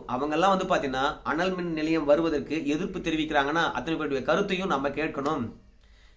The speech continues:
ஜெனீவாவுல தான் மாநாடு நடக்கிறது, சுற்றுச்சூழல் மாநாடு.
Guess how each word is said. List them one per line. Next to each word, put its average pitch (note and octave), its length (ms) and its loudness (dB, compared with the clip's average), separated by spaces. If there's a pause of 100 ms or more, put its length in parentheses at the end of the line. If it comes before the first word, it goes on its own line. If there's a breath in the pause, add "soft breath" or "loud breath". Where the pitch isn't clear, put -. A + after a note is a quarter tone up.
ஜெனீவாவுல F#3+ 640 8
தான் G3+ 200 6
மாநாடு F3 320 6
நடக்கிறது, D3+ 520 2
சுற்றுச்சூழல் D#3 520 0
மாநாடு. C#3+ 360 4